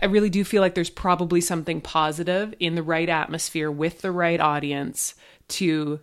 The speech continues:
complain or to get that stuff out of you. So then it's less likely to happen in a situation where it shouldn't. So I do understand that, you know, you don't wanna be constantly complaining and creating that negative change in your brain and becoming a negative person, but venting stuff out,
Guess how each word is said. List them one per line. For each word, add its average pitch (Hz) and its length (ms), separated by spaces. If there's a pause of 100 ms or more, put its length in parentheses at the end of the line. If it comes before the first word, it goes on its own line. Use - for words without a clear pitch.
complain 170 580
or 156 100
to 170 120
get 156 240
that 151 200
stuff 156 240
out 233 200
of 202 80
you. 165 260
So 175 200
then 165 160
it's 165 140
less 165 200
likely 165 260
to 156 80
happen 156 360
in 160 80
a 151 80
situation 156 580
where 143 180
it - 120
shouldn't. - 580 (840)
So 185 200
I 180 220
do 202 240
understand 180 440
that, 143 240
you - 160
know, 151 80
you 156 140
don't 156 80
wanna 156 160
be 147 80
constantly 165 580
complaining 147 560
and 139 160 (160)
creating 160 440
that 143 200
negative 147 340
change 151 320
in 143 60
your 143 120
brain 151 400
and 151 200
becoming 156 440
a 151 40
negative 143 380
person, - 520
but - 220
venting 202 520
stuff 214 280
out, 208 300